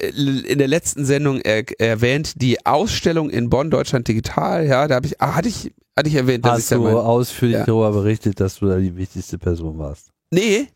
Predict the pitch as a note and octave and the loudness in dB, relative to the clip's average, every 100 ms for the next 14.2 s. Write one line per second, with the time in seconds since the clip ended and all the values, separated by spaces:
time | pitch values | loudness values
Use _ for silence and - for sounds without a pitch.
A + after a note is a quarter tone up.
0 | - C#3+ G#3 - G3+ F#3 F#3 D#3 D3 D#3 | -2 2 0 0 -2 0 0 0 0 0
1 | D3 E3+ A#2+ - G2+ - - _ D4+ - | 2 0 -2 -2 -4 -6 -12 _ -4 -2
2 | D4 B2+ C#4+ G3+ D4 A#3 G#3+ D3+ C#3+ C3+ | 0 2 2 2 2 0 0 0 0 0
3 | D3 B2+ F#3+ - - C#3+ C3 C3+ D3+ - | 0 0 0 0 0 2 2 0 -2 2
4 | B2+ A#2+ C3+ C#3 - G#2 G2 A#2 G3 - | 2 2 2 0 0 0 2 0 0 0
5 | G2 G2 C3 _ A#2 B2 B2+ C3+ C3+ - | 2 2 -2 _ -2 2 2 2 2 0
6 | A2+ A#2+ A#2+ A#2+ A#2 - - - - - | 0 0 0 -2 -4 -4 -4 -6 -6 -8
7 | G1+ - D#2 - - E3+ F3+ - - - | -6 -2 0 0 0 0 0 -2 -4 -6
8 | - D3+ E3+ - C3+ C3+ C3+ C3 C3 D3 | -4 -2 -2 0 0 2 2 2 2 2
9 | G3 - - _ _ _ _ _ _ - | -2 -6 -12 _ _ _ _ _ _ -4
10 | C#3 D3 C#3+ C#3+ C#3+ C#3+ - _ _ _ | 0 0 2 0 0 -4 -8 _ _ _
11 | _ _ _ _ _ _ _ _ _ _ | _ _ _ _ _ _ _ _ _ _
12 | _ _ _ _ _ _ _ - D#2 D#2 | _ _ _ _ _ _ _ -18 -16 -8
13 | F2 - D#2+ E2 D#2+ - G2+ - B2+ F3+ | -4 0 2 2 0 -2 -2 0 2 0
14 | - | -2